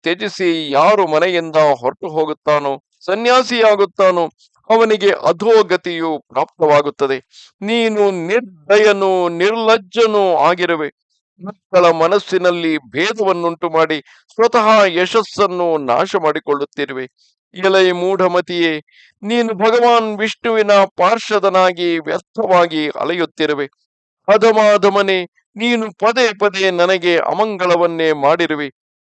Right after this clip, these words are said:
ಆದ್ದರಿಂದ ಇಂದಿನಿಂದ ನೀನು ಮೂರು ಲೋಕಗಳಲ್ಲಿ ಸಂಚರಿಸುವಾಗ ನಿನ್ನ ಕಾಲುಗಳು ಎಲ್ಲಿಯೂ ಸ್ಥಿರವಾಗಿರದು,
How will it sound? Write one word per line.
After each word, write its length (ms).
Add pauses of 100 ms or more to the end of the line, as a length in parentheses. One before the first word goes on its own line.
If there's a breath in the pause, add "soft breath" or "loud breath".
ಆದ್ದರಿಂದ 500 (460 soft breath)
ಇಂದಿನಿಂದ 640 (140)
ನೀನು 320
ಮೂರು 400
ಲೋಕಗಳಲ್ಲಿ 920
ಸಂಚರಿಸುವಾಗ 800 (440)
ನಿನ್ನ 400 (260)
ಕಾಲುಗಳು 800 (100)
ಎಲ್ಲಿಯೂ 640
ಸ್ಥಿರವಾಗಿರದು, 920